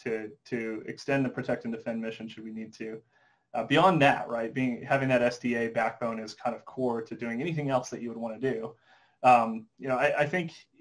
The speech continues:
if Space Force is gonna go beyond geo, if we're gonna move out there with U S interests, uh, it would be wise for us to have a smooth transition, right? So it's rather than us, uh, all of a sudden overnight say, "Wow, we're gonna go do,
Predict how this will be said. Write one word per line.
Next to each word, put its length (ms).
if 140
Space 280
Force 200
is 100
gonna 180
go 120
beyond 320
geo, 420
if 140
we're 80
gonna 140
move 300
out 180
there 140
with 160
U 100
S 120
interests, 460
uh, 260
it 80
would 140
be 100
wise 260
for 140
us 80
to 80
have 100
a 60
smooth 300
transition, 500
right? 280
So 180
it's 240
rather 280
than 320
us, 440
uh, 140
all 200
of 60
a 40
sudden 180
overnight 440
say, 180
"Wow, 180
we're 100
gonna 140
go 140
do, 280